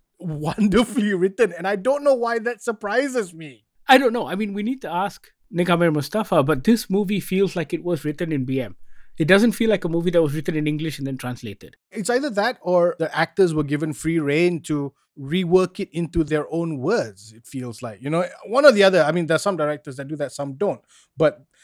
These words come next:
Speaker 1: this dialogue feels natural. It feels like a conversation. It doesn't feel like two people reading off a page and then waiting for the other person to finish for them to jump in.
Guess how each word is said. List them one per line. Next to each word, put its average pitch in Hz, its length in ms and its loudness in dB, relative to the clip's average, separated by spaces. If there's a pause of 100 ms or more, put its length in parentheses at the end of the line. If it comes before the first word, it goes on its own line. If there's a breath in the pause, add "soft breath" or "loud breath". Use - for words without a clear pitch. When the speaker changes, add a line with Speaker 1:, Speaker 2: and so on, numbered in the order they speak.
(220 soft breath)
Speaker 1:
this 247 180 6
dialogue 214 400 -2
feels 196 240 -2
natural. 170 460 -2
It 117 80 -14
feels 214 320 0
like 175 100 -2
a 160 60 -10
conversation. 160 640 -2
It 139 120 -14
doesn't 185 320 0
feel 208 220 0
like 160 200 2 (380 loud breath)
two 220 120 6
people 185 520 0
reading 175 400 0
off 156 400 -2 (320)
a 165 80 0
page 185 680 4
and 156 160 -2
then 165 180 2
waiting 160 320 2
for 160 160 -2
the 143 140 2
other 151 120 2
person 147 300 -6
to - 80 -10
finish 156 340 -4
for 143 120 -6
them 139 160 -2
to - 80 -12
jump 139 280 -4
in. 120 280 -4